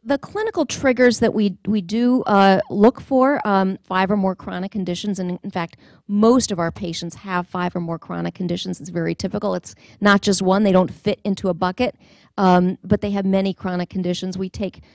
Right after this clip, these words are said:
a lot of end-stage renal disease patients on dialysis who are not hospice eligible,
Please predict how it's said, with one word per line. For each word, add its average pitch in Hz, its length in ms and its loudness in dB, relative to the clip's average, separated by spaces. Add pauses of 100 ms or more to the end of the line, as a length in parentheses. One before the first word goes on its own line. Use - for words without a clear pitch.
(140)
a 202 100 -6
lot 196 240 2
of 208 140 -2
end-stage 196 420 -4
renal 208 260 -2
disease 214 320 -4
patients 220 540 -6
on 180 240 -6
dialysis 175 680 -6
who 185 120 -4
are 175 100 -6
not 175 280 -6
hospice 208 380 -10
eligible, 226 520 -4